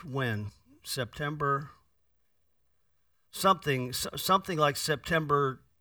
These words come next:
twelfth or something like that. And, um, you know, and we came to a point in August, late August, where we had not sold our house yet,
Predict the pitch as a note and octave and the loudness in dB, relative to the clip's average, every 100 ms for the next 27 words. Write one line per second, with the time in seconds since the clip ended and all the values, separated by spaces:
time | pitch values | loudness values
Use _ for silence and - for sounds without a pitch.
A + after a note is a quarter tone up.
0 | _ - D3 A#2 G2+ - - B2 - D3+ | _ 0 4 4 0 -10 -8 -6 -2 -2
1 | C#3+ C#3 B2 A#2+ - E2+ - _ _ _ | -2 -2 -2 -4 -6 -10 -12 _ _ _
2 | _ _ _ - C#3+ C#3 C#3 C3+ C3+ C3 | _ _ _ 0 2 4 2 4 6 4
3 | C3+ C3+ D3+ C#3 C#3 - C#3+ C#3 C3 - | 2 -4 -4 -4 -8 -2 0 0 -2 -8
4 | _ _ _ _ _ - C3+ G#3 - F3+ | _ _ _ _ _ -6 -2 -2 0 0
5 | F3+ D3 D3 C#3 - E3 D3+ - C#3+ C#3 | 0 0 -2 -2 -2 0 0 -2 -2 -2
6 | - D#3 E3+ B2 F#2+ - - A3+ G#3 C#3 | 2 4 4 2 -4 -6 -10 -12 -2 2
7 | E3 - D3 D#3+ C3 A2+ B2 C#3 C3 C#3 | 2 4 4 6 2 -2 0 0 2 2
8 | E3 D3+ C#3 D3+ - - D#3+ D3+ C3+ D#3 | 2 2 2 0 -2 -2 0 2 4 4
9 | D#3+ B2+ A#2+ - A#2 G#2 G#2 | 4 2 2 -2 -4 -2 -2